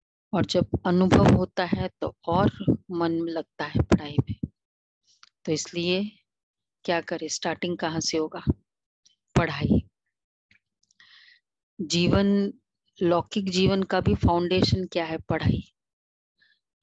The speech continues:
Even status भी क्या है? पढ़ाई। भाई इतना पढ़ा लिखा है, अगर एक रिश्ता भी देखते तो क्या, चलो बाकी ठीक है, लेकिन पढ़ा लिखा हो तो number one। तो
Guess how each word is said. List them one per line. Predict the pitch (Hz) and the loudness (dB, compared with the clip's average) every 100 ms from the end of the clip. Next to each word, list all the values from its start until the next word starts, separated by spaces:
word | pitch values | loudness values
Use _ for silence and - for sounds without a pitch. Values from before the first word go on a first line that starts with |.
| _ _ _ | _ _ _
Even | 208 185 208 208 - _ _ _ _ - | 0 2 2 2 -4 _ _ _ _ -8
status | - - 196 - 214 196 - | -6 0 0 2 0 0 2
भी | 202 | 2
क्या | - 185 160 | 2 0 0
है? | 156 143 - | -2 -4 -2
पढ़ाई। | 165 147 156 151 - - _ _ _ _ _ _ _ - | -4 -2 -6 -6 -12 -16 _ _ _ _ _ _ _ -4
भाई | 165 | -4
इतना | - 180 | -2 -4
पढ़ा | 170 175 170 | 0 0 0
लिखा | 160 165 - | -2 -6 -6
है, | 160 - - _ - - | -6 -6 -8 _ -12 -10
अगर | - 170 180 | -4 0 0
एक | 180 185 | -2 -4
रिश्ता | 175 - 208 | -2 -2 0
भी | 196 202 | 0 0
देखते | 180 180 - 180 | -2 -6 -4 -4
तो | 180 | -4
क्या, | - 175 160 _ _ _ _ _ _ _ _ | -2 -4 -6 _ _ _ _ _ _ _ _
चलो | - 185 190 - - | -2 2 2 -2 -6
बाकी | 151 147 - | -4 -4 -6
ठीक | 190 - 196 | -8 -4 -2
है, | 180 | -2
लेकिन | 170 185 175 - | -4 -6 -6 -2
पढ़ा | 175 202 | 0 2
लिखा | 190 180 190 | 0 -2 0
हो | 170 - - | 4 6 4
तो | - 220 269 - - - _ _ _ - | 2 0 4 4 4 0 _ _ _ -4
number | 170 170 175 | 0 2 4
one। | 165 147 151 _ _ _ _ _ _ _ _ _ - - _ _ - | 2 2 -4 _ _ _ _ _ _ _ _ _ -20 -20 _ _ 0
तो | - | 2